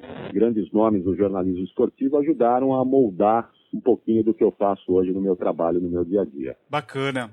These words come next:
Speaker 2: E o que que você acha dessas novas mídias que estão aparecendo, podcast, web rádio e até o YouTube mesmo, né? Isso daí tá mudando bastante a, a comunicação e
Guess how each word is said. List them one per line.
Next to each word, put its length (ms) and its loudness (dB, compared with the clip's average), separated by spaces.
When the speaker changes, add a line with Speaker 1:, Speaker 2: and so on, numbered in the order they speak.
Speaker 2:
E 60 -14
o 20 -14
que 120 -12
que 100 -18
você 240 -2
acha 360 0
dessas 360 -6
novas 380 -2
mídias 360 -8
que 60 -20
estão 140 -4
aparecendo, 720 -2
podcast, 1040 -2
web 380 0
rádio 1000 -2
e 60 -12
até 180 -6
o 60 -6
YouTube 520 -10
mesmo, 460 -6
né? 340 -8
Isso 160 -14
daí 160 -4
tá 100 -4
mudando 400 -2
bastante 520 -6
a, 280 2
a 80 -12
comunicação 920 -4
e 220 -4